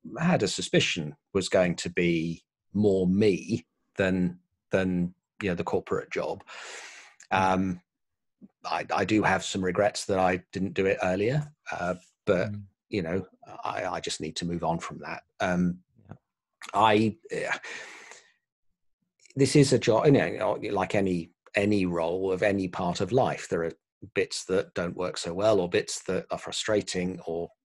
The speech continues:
Speaker 1: boring or tedious. But at the end of the day, I'm doing something that makes a difference. And,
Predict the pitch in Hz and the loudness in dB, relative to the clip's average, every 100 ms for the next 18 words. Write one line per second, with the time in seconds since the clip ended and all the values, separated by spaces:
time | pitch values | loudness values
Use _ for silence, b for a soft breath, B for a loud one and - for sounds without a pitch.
0 | _ _ _ - 107 95 85 82 - 127 | _ _ _ -2 0 0 -2 -6 2 2
1 | 90 87 - - 110 101 101 - - - | 2 -6 -12 -4 2 4 2 -2 -10 -10
2 | - - 104 104 98 90 95 90 85 90 | -16 -4 0 0 0 0 0 0 0 -2
3 | 90 95 82 - 85 - 87 87 82 - | -2 -4 -6 -8 -10 -10 -12 -10 -12 -12
4 | 78 - - 76 - - 90 87 85 | -14 -14 -18 -16 -16 -10 -8 -8 -10